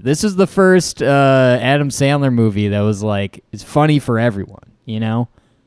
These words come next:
It's got, it, it's got some stuff for the kids. It's got some stuff for the grown-ups. And, uh, I think that's worth mentioning. Um, and also, I, I, you know, I,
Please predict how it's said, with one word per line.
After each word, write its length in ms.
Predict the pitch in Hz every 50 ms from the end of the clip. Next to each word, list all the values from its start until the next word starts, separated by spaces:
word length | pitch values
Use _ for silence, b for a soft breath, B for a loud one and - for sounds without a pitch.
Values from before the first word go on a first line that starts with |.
| _ _ _ _
It's 100 | - -
got, 280 | - 131 123 120 123 117
it, 80 | -
it's 360 | 120 113 110 110 110 107 -
got 260 | - - 147 156 165 -
some 100 | 160 143
stuff 320 | - - - 160 156 151
for 100 | - -
the 100 | 127 117
kids. 500 | - - - 143 151 151 151 135 - - _ _
It's 100 | _ -
got 240 | - - 113 113 107
some 140 | - 107 107
stuff 260 | - - 120 110 107
for 100 | - 110
the 100 | 101 104
grown-ups. 680 | 90 - 101 101 101 101 98 95 95 - - - - b b b b b b b b b b b -
And, 440 | - 110 110 110 110 107 104 - 113
uh, 500 | 107 104 101 101 101 98 98 95 92 90 - _ _ _ _ _ _ _ _ _ _ _ _ _ _ _ _ _ _ _ _ _ _ _ -
I 40 | 180
think 180 | - 254 233 214
that's 160 | 226 196 -
worth 240 | 185 196 196 160 180
mentioning. 480 | 202 208 202 - - 101 87 85 104 b b b b b b -
Um, 600 | 143 147 151 151 147 147 147 147 147 139 139 135 -
and 300 | - 143 151 156 151 156
also, 600 | 147 165 196 208 170 - 170 151 143 143 135 139
I, 100 | - 135 139
I, 240 | 151 151 143 - 147 139 -
you 140 | 160 165
know, 160 | 165 160 151 -
I, 340 | - 151 151 - - -